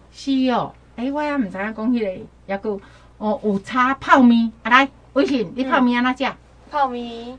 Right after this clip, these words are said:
Speaker 1: 喙开开甲食落去。
Speaker 2: 对啊。
Speaker 1: 嗯，毋是安尼，爱讲一项，无遐好。来，讲看卖啊。
Speaker 2: 拢是阮阿母有时阵用炒的。
Speaker 1: 嘿，啊有时咧。
Speaker 2: 有时阵会用泡的。
Speaker 1: 用泡的啊？
Speaker 2: 对。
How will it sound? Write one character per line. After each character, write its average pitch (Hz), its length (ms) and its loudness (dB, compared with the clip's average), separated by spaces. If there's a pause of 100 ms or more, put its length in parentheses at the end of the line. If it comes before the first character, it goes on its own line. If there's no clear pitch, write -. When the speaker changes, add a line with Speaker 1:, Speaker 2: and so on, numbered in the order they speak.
Speaker 1:
喙 214 160 2
开 226 160 2
开 254 140 4
甲 240 280 0
食 226 80 2
落 175 60 0
去。 156 220 -8 (200)
Speaker 2:
对 269 120 -4
啊。 269 280 4 (200)
Speaker 1:
嗯， 254 240 8 (240)
毋 196 160 -8
是 214 160 -8
安 208 200 -4
尼， 269 160 0 (140)
爱 247 100 -4
讲 254 200 2
一 214 160 0
项， 185 260 -6 (540)
无 175 160 -2
遐 233 160 0
好。 233 200 -4 (360)
来， 180 240 -4 (320)
讲 220 180 4
看 233 100 0
卖 226 200 -2
啊。 226 160 -6
Speaker 2:
拢 311 180 -2
是 285 160 -10
阮 220 260 -6
阿 240 140 -4
母 233 320 -6
有 233 80 -8
时 240 140 -14
阵 247 180 -8
用 185 180 -10
炒 262 340 -2
的。 - 100 -8 (360)
Speaker 1:
嘿， 185 320 -2 (260)
啊 220 100 2
有 208 100 0
时 160 200 -8
咧。 - 180 -8 (580)
Speaker 2:
有 220 80 -14
时 220 120 -16
阵 226 260 -8
会 214 160 -6
用 196 240 -4
泡 185 320 -10
的。 170 60 -12 (480)
Speaker 1:
用 180 200 -2
泡 156 300 -6
的 113 120 -6
啊？ - 40 -18 (200)
Speaker 2:
对。 208 140 -10